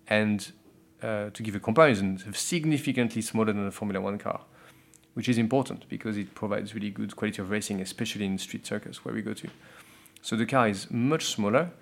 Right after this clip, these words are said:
Uh, the car is only seven hundred and something kilograms, which is very light. Again, lighter than a Formula One car. I don't compare too much with Formula One, but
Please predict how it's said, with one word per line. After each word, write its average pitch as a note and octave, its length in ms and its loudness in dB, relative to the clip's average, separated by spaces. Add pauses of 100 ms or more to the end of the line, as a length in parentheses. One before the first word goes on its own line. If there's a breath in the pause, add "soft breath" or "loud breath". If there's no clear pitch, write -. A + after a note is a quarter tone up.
(380 loud breath)
Uh, G2 220 2
the A2 120 -4
car C3+ 220 2
is A2+ 100 2
only A2+ 220 4
seven A#2+ 380 2
hundred A2+ 340 2
and G#2 420 2
something G#2 320 2
kilograms, A2 760 2 (420)
which A2+ 220 -2
is G#2 120 0
very A2 240 4
light. B2 320 4
Again, A#2+ 300 4
lighter C3 260 6
than A#2+ 180 0
a A2 40 0
Formula A2 300 0
One A#2 160 -2
car. G#3 260 -2 (380 loud breath)
I A2 60 -4
don't C3 320 2
compare G#2+ 220 2
too - 140 -2
much F3+ 140 4
with C3 80 -4
Formula A#2 240 4
One, G2 160 4
but G2+ 140 0